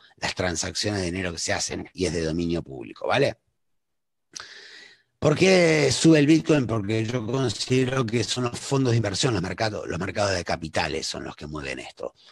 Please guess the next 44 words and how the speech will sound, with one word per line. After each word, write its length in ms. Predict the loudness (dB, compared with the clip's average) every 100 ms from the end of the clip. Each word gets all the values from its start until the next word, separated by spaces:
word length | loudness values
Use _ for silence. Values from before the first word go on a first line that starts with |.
| -16
El 160 | -6 -4
mer-, 180 | -4 -6
el 100 | -4
market 420 | -2 0 -2 -4
cap 300 | -2 -2 -2
o 60 | -4
el 80 | -6
mercado 500 | -6 -4 0 0 0
que 80 | -4
so-, 180 | -6 -4
eh, 260 | -4 -6 -8
que, 200 | -12 -10
que, 240 | -10 -12 _ -20 -10
que 120 | -6
hoy 80 | -4
estábamos 360 | -2 -2 -2 -4
hablando 260 | -6 -4
antes 280 | -4 -6 -8
de 120 | -6
doscientos 420 | -6 -4 -4 -4
treinta 340 | -4 -4 -2 -4
billones, 640 | -2 0 0 -2 -4 -8 _ _ -12
hace 220 | -4 -4
tiempo 340 | 0 0 0 -2
no 80 | 0
era 180 | 0
ese 200 | 0 -4
merca-, 420 | -6 -8 -6 -6 -6
no 120 | -4
esa, 280 | -2 0 -2
no 120 | -4
era 200 | -4 -2
ese 240 | -2 -2 -2
volumen. 680 | -2 0 2 2 0 -6 -10 -18 -20 -4
Y 340 | 0 2 0 -6 -20 -20 _
algo 280 | -2 2 2
rápido, 800 | 2 0 0 0 2 2 -2 -6
eh, 280 | -8 -6 -6 -4
para 200 | -4 -4
que 100 | -2
sepan, 500 | -2 0 0 -2 -8 _ _ _
hay 160 | -2 0
cinco 400 | 4 6 6 4
grandes, 800 | 2 2 2 2 2 0 -2